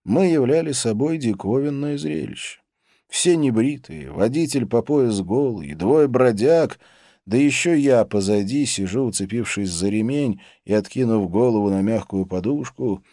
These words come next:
и надменно оглядываю окрестности. Не дать не взять новоявленная калифорнийская банда,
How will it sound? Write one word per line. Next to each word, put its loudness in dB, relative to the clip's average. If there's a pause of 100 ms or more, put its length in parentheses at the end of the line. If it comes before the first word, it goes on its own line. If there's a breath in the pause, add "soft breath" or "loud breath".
(200 soft breath)
и 0
надменно 2
оглядываю 2
окрестности. -4 (340 loud breath)
Не 0
дать 0
не 0
взять -2
новоявленная 0
калифорнийская -6
банда, -4